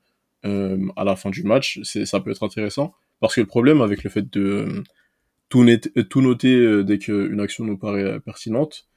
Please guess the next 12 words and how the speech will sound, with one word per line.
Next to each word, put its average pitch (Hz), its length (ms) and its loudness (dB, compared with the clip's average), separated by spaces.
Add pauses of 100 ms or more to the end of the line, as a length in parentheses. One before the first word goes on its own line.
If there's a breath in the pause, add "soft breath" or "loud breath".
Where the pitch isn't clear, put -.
(300)
c'est - 100 -12
que - 60 -10
c'est 110 100 0
compliqué 113 340 -2
après - 220 0
de 110 100 -2
faire 107 200 -4
des 101 80 -2
comparaisons 107 640 -4 (380)
parce - 180 -10
que, - 100 -6
euh, 104 800 0